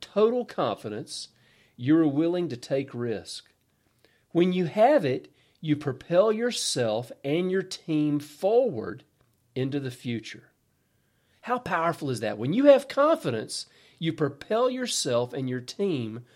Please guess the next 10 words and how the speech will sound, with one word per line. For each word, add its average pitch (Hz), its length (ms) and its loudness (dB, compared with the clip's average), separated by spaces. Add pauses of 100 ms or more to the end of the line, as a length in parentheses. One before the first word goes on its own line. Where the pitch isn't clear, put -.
(120)
forward 127 480 4
into 123 160 -2
the 117 80 -4
future. 107 400 -8
And 104 80 -6
that 120 160 -6
quote's 123 240 -2
by 107 160 -8
Tim 143 460 -4
Sanders. - 800 -8